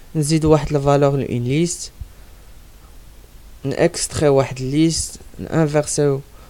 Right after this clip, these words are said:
لوردر ديال ليست، نجينيريو ان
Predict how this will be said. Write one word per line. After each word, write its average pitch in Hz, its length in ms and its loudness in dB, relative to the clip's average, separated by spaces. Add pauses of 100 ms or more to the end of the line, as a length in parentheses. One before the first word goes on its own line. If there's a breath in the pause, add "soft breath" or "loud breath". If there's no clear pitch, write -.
(140 soft breath)
لوردر 139 400 2 (260)
ديال 120 200 -2
ليست، 143 480 -4 (680 soft breath)
نجينيريو 151 760 2 (480)
ان 165 300 4